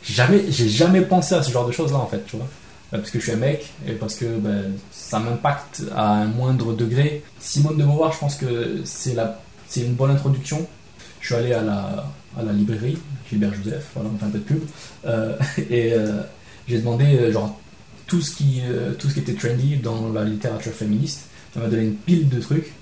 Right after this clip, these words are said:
Et donc, euh, j'ai commencé, et le premier qui m'a attiré, c'était, euh, du sexisme dans le sport.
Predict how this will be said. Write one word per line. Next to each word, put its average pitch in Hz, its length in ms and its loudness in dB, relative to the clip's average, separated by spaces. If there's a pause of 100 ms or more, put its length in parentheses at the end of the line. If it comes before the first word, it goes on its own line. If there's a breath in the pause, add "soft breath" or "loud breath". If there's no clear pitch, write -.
(480 loud breath)
Et - 60 -4
donc, 113 200 -4
euh, 113 100 -4
j'ai 104 140 0
commencé, 123 680 0 (100)
et 117 180 0
le 113 100 0
premier 151 280 2
qui 139 140 -4
m'a 127 100 6
attiré, 139 380 2
c'était, 147 640 2
euh, 110 260 0
du 110 140 -2
sexisme 160 560 0
dans 127 160 4
le 113 60 -2
sport. - 420 -6